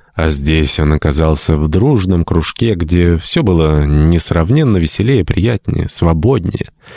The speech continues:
Здесь он жил рядом с супругами, которые знали свет, хотя и удалились от него, которые с юности умели ценить не только хорошую книгу, но и хорошую компанию. Живые книги, знакомство с которыми очень приятно, а иногда и очень поучительно.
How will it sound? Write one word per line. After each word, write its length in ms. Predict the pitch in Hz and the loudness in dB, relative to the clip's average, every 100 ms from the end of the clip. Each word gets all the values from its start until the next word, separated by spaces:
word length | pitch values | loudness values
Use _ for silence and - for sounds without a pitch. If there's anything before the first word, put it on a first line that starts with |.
| - - | -20 -8
Здесь 240 | - 95 107 | 0 2 2
он 60 | |
жил 340 | 104 110 135 - | 2 2 0 0
рядом 380 | 101 123 113 107 | 0 0 0 -2
с 40 | |
супругами, 600 | - 101 - 160 120 87 | 0 0 0 0 2 0
которые 320 | 82 90 92 | 0 0 0
знали 280 | 85 143 123 | 0 0 0
свет, 420 | - 80 95 117 | 0 0 0 0
хотя 260 | - 107 107 | -4 -2 0
и 60 | |
удалились 520 | 101 98 98 95 92 92 | 0 0 0 0 0 -2
от 120 | - | 0
него, 340 | 87 90 87 - - - | 2 2 0 -4 -14 -6
которые 320 | 80 78 76 | -2 0 0
с 100 | - | 0
юности 420 | 95 92 80 87 | 2 2 0 0
умели 340 | 82 85 85 | 2 2 2
ценить 500 | 82 - 92 107 98 | 0 0 2 0 0
не 80 | 92 | -2
только 300 | 90 135 143 | 0 -2 -2
хорошую 480 | - 82 78 - 80 | -4 -2 -2 -2 -2
книгу, 340 | - 87 78 | 0 0 2
но 140 | 78 78 | 2 2
и 40 | |
хорошую 440 | - 85 80 85 - | 0 -2 0 -2 -2
компанию. 840 | 76 76 - 92 104 92 90 101 | -4 -4 -2 0 2 2 0 -2
Живые 420 | 95 127 180 113 | -2 0 2 0
книги, 580 | - - 120 135 98 101 | -4 -2 0 0 0 0
знакомство 720 | 92 - 110 165 139 - 104 | -2 -2 -2 0 -2 -2 -6
с 80 | - | -4
которыми 420 | 120 135 120 110 | -2 0 0 0
очень 280 | 143 - 98 | -2 -4 -2
приятно, 720 | 95 98 143 131 110 104 98 | -2 -2 -2 -2 -2 0 0
а 80 | 82 | 0
иногда 600 | 73 73 73 82 80 82 | 0 0 -2 -2 -2 0
и 80 | 80 | 2
очень 420 | 82 82 92 87 | 2 0 -2 0
поучительно. 680 | 101 117 - 170 85 - | 0 0 0 -2 -4 -6